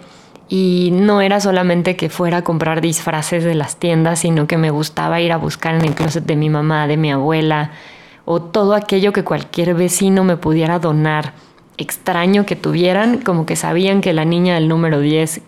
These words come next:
podía recibir todas las donaciones,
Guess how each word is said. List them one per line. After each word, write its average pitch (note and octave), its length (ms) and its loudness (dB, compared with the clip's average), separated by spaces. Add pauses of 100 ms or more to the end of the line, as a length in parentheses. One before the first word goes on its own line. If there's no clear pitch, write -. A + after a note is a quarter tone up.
(240)
podía E3 320 2
recibir D#3+ 460 -2
todas E3+ 320 0
las D3+ 200 0
donaciones, D#3+ 800 -2